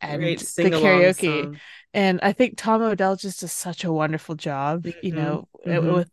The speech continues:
Speaker 1: with the choir that I've mentioned quite often that Jeff Goldblum is just astonished by.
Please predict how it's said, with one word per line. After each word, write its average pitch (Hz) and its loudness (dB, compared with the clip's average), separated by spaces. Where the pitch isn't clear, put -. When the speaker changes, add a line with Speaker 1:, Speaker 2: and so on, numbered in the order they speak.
Speaker 1:
with 185 -4
the 185 -4
choir 170 2
that 160 0
I've 156 -2
mentioned 160 -6
quite 160 0
often 156 -2
that - -10
Jeff 156 -2
Goldblum 160 -2
is 156 -4
just 160 -8
astonished 156 -6
by. 185 4